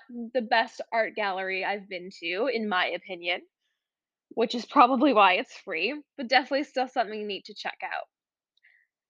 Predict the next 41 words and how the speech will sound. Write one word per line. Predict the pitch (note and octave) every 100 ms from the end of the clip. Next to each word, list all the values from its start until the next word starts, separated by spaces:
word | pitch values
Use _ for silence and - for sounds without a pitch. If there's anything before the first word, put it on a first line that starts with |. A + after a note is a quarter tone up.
| _ _
Next, | G#3+ A#3+ D#4 - F#4+
I | F4+
went | B3+ -
to |
the | C4+ C#4+
Shakespeare | - A#3+ G#3+ - C4 B3+
Globe | G#3 G#3 G3+ G#3+
Theater, | G#3+ F3+ - - - _ _
which | - C4 -
was | A#3 A3+ G#3
very | G#3 F#3 G#3+ G3+ G3 G3+
cool. | A3 D#3 F2 - - _ _ _ _ -
They | A#3+
have | A3+ A#3
an | A#3
indoor | - B3 C#4 D#4 -
exhibition | A#3+ - A#3 G#3 - G#3+ G#3
describing | A3 - A#3+ A3 A3 A3+
what | G#3+ G#3+
the | G#3
Globe | A3 G3+ F#3+ G3
was | G3+
like | A#3 A#3 A#3 A3+ G3+
during | A#3+ B3+ C4+
its | A#3+ - -
time | F#3 E3+ E3+ D4+ F4 _ _ _ _ _ -
and | A#3 G#3+ G#3+ G#3 G#3+
what | A#3+
it's | B3 A#3+
used | A#3+ A3+ -
for | A#3
now | G3+ F#3+ F#3 F3+ F#3+ -
and | A#3
how | - A#3+
they | G#3+ G3+
use | F#3 F#3
it | F#3+ -
on | G3
a |
regular | F#3 F#3 F3+ F#3
basis. | F#3+ E3+ - - _ - _